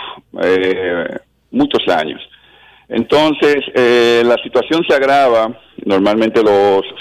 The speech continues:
fines de semana, porque es un esquema muy bien planteado, ¿entiendes? O sea, eh, aprovechan un fin de semana, fíjate, este fin de semana, que fue un fin de semana largo, eh, donde lamentablemente si llamas a-, al ministerio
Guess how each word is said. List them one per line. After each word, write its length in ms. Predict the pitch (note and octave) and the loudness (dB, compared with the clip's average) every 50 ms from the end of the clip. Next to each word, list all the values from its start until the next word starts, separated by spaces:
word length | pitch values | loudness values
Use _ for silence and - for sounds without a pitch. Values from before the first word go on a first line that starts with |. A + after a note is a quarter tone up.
| - - | -4 -2
fines 240 | G#2+ G2 G2 G2 F#2+ | 0 0 2 0 0
de 60 | - | 0
semana, 560 | F#2+ F#2 G2 A2+ B2 B2+ A#2+ G#2+ G#2 G#2 A2+ - _ - - _ _ _ _ _ _ - | 0 0 0 0 0 0 -2 -4 -6 -8 -14 -18 _ -20 -20 _ _ _ _ _ _ -6
porque 800 | C#3+ A#2+ A2+ - - B2 A2+ A2+ A#2 A#2 A#2 A#2 A#2+ B2 A2+ - | -4 -4 -4 -2 0 2 4 4 4 4 4 2 2 2 0 0
es 80 | - D#3+ | -2 0
un 160 | E3 F3+ E3 | 2 2 2
esquema 440 | D#3 D3 - - D3 C#3+ C#3+ D3 C#3 | 0 -2 0 0 0 2 2 2 0
muy 280 | C3 B2+ C3 C3+ C3+ B2+ | 0 0 0 0 0 2
bien 560 | B2+ B2+ B2 A#2+ B2 B2 B2 A#2+ A#2 A2 F#2 | 2 2 2 2 2 2 2 2 0 0 0
planteado, 600 | A#2 G#2+ G2+ G2 - G2+ G#2 G2+ F#2+ F#2 F2+ F2+ | 0 -2 -2 -2 0 0 2 2 2 2 0 -2
¿entiendes? 340 | F2 E2+ F2+ E2+ E2+ E2+ E2+ - | -2 -2 -2 -2 -2 -2 -2 0
O 40 | F2 | 0
sea, 560 | F2 F2 F#2 F#2 F2+ F2 F2 F2 F2 F2 - - | 2 2 2 2 2 2 0 0 -2 -2 -4 -2
eh, 300 | - G2 F#2 F2+ F2+ F2+ E2 | -2 0 2 2 2 2 0
aprovechan 440 | E2+ - - G#2 A2 A2 - C3 B2 | 0 0 0 0 0 0 0 0 -2
un 80 | A#2+ - | -2 -2
fin 120 | - A2+ | -2 0
de 80 | A2 G#2 | 0 0
semana, 440 | - G2+ G#2+ A#2 A#2 A#2+ G#2+ F#2+ F#2 - | 0 0 0 0 0 0 -2 -4 -4 -4
fíjate, 520 | G#2+ G#2+ G2+ G2 G#2 A2 G#2+ G#2 G2+ - - G2+ | -4 -4 -2 0 2 2 2 2 0 -2 -2 -2
este 260 | G#2 G2 - - G#2 | -2 0 0 -2 -2
fin 140 | - G#2+ G#2+ | -2 -2 -2
de 80 | G#2 - | -2 0
semana, 300 | A2 A2 A#2+ A#2 G#2 - | -2 -2 0 -2 -2 -4
que 80 | E2+ | -6
fue 160 | - - F#2+ | -6 -4 -4
un 80 | F#2+ F#2 | -4 -2
fin 120 | - G#2 | -2 -2
de 120 | F#2 F#2+ - | -2 0 0
semana 300 | F#2+ F#2 F#2+ F#2 F#2+ G2 | 0 0 0 0 0 2
largo, 520 | G#2 A#2 B2 A#2 G#2 G2 F#2+ G#2 A#2 - _ _ _ _ _ _ _ _ _ _ _ _ _ - | 2 2 2 2 0 -2 -4 -6 -6 -6 _ _ _ _ _ _ _ _ _ _ _ _ _ -8
eh, 520 | - F#2 G2 G2 F#2+ G2+ G2+ G2+ G2+ G2 G2 | -4 -2 0 2 2 2 2 2 2 2 2
donde 760 | G2+ G2+ G2+ G2+ G2 G2+ G2+ G2 F#2+ G2 G2 F#2+ F#2+ G2 F#2+ F#2+ | 2 0 0 0 2 2 2 4 4 4 2 2 2 2 2 2
lamentablemente 1120 | F#2+ F#2 G2 F#2+ F#2+ - G2+ G#2 G#2+ G2+ G#2 G#2+ G#2+ G#2+ - A2 A2 A2 G#2+ G#2 - - _ _ - - - | 2 0 -2 -2 -2 0 0 0 0 0 -2 -2 -2 -2 0 0 2 2 2 0 -2 -4 _ _ -20 -16 -14
si 360 | - G2 F2+ F2+ F2+ F2+ F2 F2+ | -14 -12 -10 -10 -8 -6 -4 -2
llamas 280 | F#2 F#2+ G2+ G2+ G2+ G2+ G2 F#2+ G2 G2 G2 G2 - | 0 0 0 0 -2 0 0 0 0 0 0 0 0
a-, 140 | - G2 | 0 -2
al 80 | F#2+ F#2 | -2 -2
ministerio 640 | F#2+ G2 G2+ F#2+ - - A2+ A2+ A#2 A2+ A2 G#2 G2 | -2 -2 -2 -2 -2 0 0 2 2 2 2 2 2